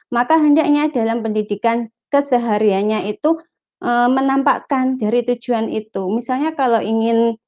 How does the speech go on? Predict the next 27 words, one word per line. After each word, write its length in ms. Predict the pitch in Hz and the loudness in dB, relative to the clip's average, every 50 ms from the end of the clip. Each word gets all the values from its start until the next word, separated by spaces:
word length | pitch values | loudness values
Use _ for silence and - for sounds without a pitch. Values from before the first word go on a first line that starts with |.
| _ _ _ _ - | _ _ _ _ -4
menjadikan 560 | 226 226 220 214 214 214 220 214 226 208 208 | -2 0 2 2 0 0 0 -2 -2 -2 -2
anak 320 | 202 208 214 226 190 208 | -2 -2 0 0 0 0
yang 80 | 220 220 226 220 | 0 0 -2 0
soleh 240 | - 214 220 220 | 0 0 0 0
dan 160 | 220 220 214 220 | 0 0 0 0
solehah 400 | - 220 208 208 220 233 226 240 | 0 0 0 0 -2 -2 -4 -4
itu, 320 | - 269 - - 220 - | -4 -4 -4 -4 -2 0
apa 320 | - 262 262 - 311 320 | 0 -2 0 0 -2 0
sih 160 | 320 - 359 330 | 0 -2 -2 -2
kegiatan 560 | - 254 254 - 233 202 - 226 226 233 233 | -2 -2 -2 0 -2 -2 0 -2 -2 0 0
yang 80 | 220 | 0
harus 400 | 214 220 202 196 208 233 226 - | 0 -2 0 2 0 0 0 0
dilakukan 1040 | - 226 220 226 220 220 - _ _ _ - 233 226 226 226 220 214 - 247 262 254 | 0 2 2 2 0 -2 -10 _ _ _ 0 2 2 2 0 -2 0 2 2 2 0
untuk 480 | - - 247 247 226 - 294 262 - - - | 0 -2 -2 -2 0 2 0 0 0 -2 -6
menunjang, 800 | - 233 240 247 247 226 208 196 196 - 196 196 220 262 269 262 _ _ _ _ _ _ _ | -4 -2 0 2 2 2 2 2 2 2 2 2 2 0 -4 -8 _ _ _ _ _ _ _
untuk 480 | - 262 269 277 262 330 339 - - | -2 0 0 0 2 2 2 2 2
menunjukkan 560 | - 269 269 262 254 226 247 233 - 254 262 254 | 0 0 2 2 2 2 2 2 2 2 2 4
bahwa, 320 | 233 214 202 214 220 - - 269 | 2 2 2 2 0 0 2 2
"Oh, 160 | 269 254 - | 2 2 2
ini 240 | - 262 269 285 302 | 2 0 2 2 2
loh 160 | 277 220 208 | 2 2 0
memang 320 | 208 202 208 220 233 220 | 0 -2 -2 -2 -4 -4
benar 320 | 226 269 254 247 226 240 233 | -4 -2 -2 -2 -2 -2 -4
tujuannya 560 | - 240 - - 220 208 220 240 247 254 - | -6 -8 -8 -6 -6 -6 -4 -4 -6 -6 -6
tuh 160 | - 302 311 | -6 -8 -8
seperti 480 | 320 - 233 214 208 214 - - 196 - | -8 -8 -8 -6 -6 -6 -4 -6 -6 -4
ini." 480 | 208 202 196 196 196 180 175 165 165 | -2 -2 2 4 4 4 4 4 0